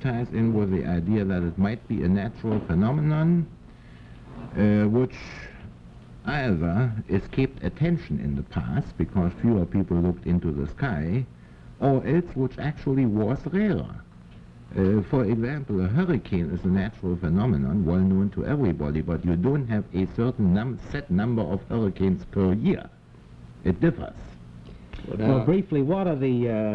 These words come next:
Speaker 3: other, uh, explainable errors, the misinterpretations? You say this accounts for about eighty-five percent of the, uh,
Speaker 1: Oh,
Speaker 3: you
Speaker 1: the,
Speaker 3: mentioned
Speaker 1: the
Speaker 3: meteorites,
Speaker 1: mis-,
Speaker 3: I think.
Speaker 1: misinterpretations.
Speaker 3: Yes.
Speaker 1: Well, the main culprit in that respect are, of course,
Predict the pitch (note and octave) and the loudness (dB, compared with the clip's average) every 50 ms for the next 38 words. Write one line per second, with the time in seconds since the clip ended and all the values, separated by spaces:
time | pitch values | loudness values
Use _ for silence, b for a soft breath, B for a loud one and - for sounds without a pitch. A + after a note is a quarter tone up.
0 | G#2+ A2 - D3 D#3 D3 C#3 B2+ A#2 A2 G#2+ G#2+ G2+ G2+ G2 F#2+ G#2+ B2 C3+ A#2 | -2 -2 -2 -2 -2 0 0 0 0 0 0 0 0 0 0 -2 -2 -4 -6 -8
1 | - - - - E3 F3 D#3 C3 A#2+ A#2+ A#2+ C3 - D3 C3+ A2 F#2+ F2 F2+ G2+ | -8 -4 -2 0 2 4 4 2 2 0 0 0 0 0 0 0 0 -2 -4 -4
2 | F#2+ G2 A2 C#3+ D3+ - - A#2+ A2+ C3+ C3+ B2 - G#2 - - E3 D#3 B2+ - | -4 -2 0 0 0 0 -2 -2 0 2 0 0 0 -2 -2 0 0 0 0 0
3 | - F2 E2+ E2 D#2+ - - - B B B B B B B B B A#2 A2+ G#2 | -2 -4 -4 -4 -6 -10 -16 -20 B B B B B B B B B 0 0 2
4 | - B2+ A#2+ A#2 B2 - - C3 - - C#3 C3 B2 A#2 - - A2 G#2 A#2 G#2+ | 4 2 4 2 0 -2 -2 -4 -4 -2 0 0 0 0 -2 -2 -2 0 0 0
5 | A2 A2+ A#2+ A#2+ A2+ A2 - B2+ A#2 A2+ G#2+ G#2 - G#2 G2+ - - F3 E3 B2+ | 0 0 2 2 0 0 0 -2 -2 -2 -2 -4 -4 -8 -10 -4 0 0 0 0
6 | G#2 F2 - - - - - B B B B B B B B B B G2 F#2+ F#2+ | -2 -6 -8 -12 -18 -20 -20 B B B B B B B B B B -2 -2 -2
7 | F#2+ G2 G2 F2+ E2+ E2 E2+ E2+ E2 D#2+ E2+ F#2 - - - - - - - B2 | -2 -4 -2 -2 -2 -2 -2 -4 -4 -6 -10 -12 -14 -16 -18 -18 -14 -2 2 2
8 | A2 G2 G2+ A#2+ A#2+ B2 C#3+ D3+ D3+ D3 - C3+ A#2+ B2+ C#3+ D3 C3 A#2+ A#2 A2 | 4 4 4 4 4 4 2 0 -2 -4 -6 -4 -2 0 2 2 2 2 0 0
9 | A2 A2 B2+ D#3 F3+ F#3 - B2 G#2+ G#2+ G#2 C3 D3+ D#3+ A#2 A#2 C3+ B2+ G#2 C3 | 0 0 0 0 0 0 -2 -4 -4 -2 -2 0 0 0 0 -2 -2 -2 -2 -2
10 | A#2+ G2+ - A#2+ G#2 - - C#3+ C#3+ A#2 - - A#2 G#2 F2 D2+ - F#2+ G#2 G#2+ | -2 -2 -4 -4 -4 -2 -2 0 0 0 0 0 0 -2 -2 -2 0 0 2 2
11 | A2 G#2 A2 G#2+ A2 A#2 C3 D3+ F3 F#3+ F3+ F3 - C#3 A#2+ A2+ F2+ - E2+ E2+ | 2 2 4 4 4 4 4 4 2 2 0 0 -2 -2 -2 -2 -4 -4 -4 -4
12 | E2 F2+ F2 F#2+ G2 G#2 - - G#2 G#2 G2+ - - - G2+ G2 F#2 - - F#2 | -2 0 2 2 2 0 -2 -4 -4 -4 -4 -4 -4 -4 -4 -2 -2 -2 0 0
13 | F2+ E2+ E2 E2 - - F#2+ F#2 F2+ | 0 0 0 -2 -2 -2 -2 0 0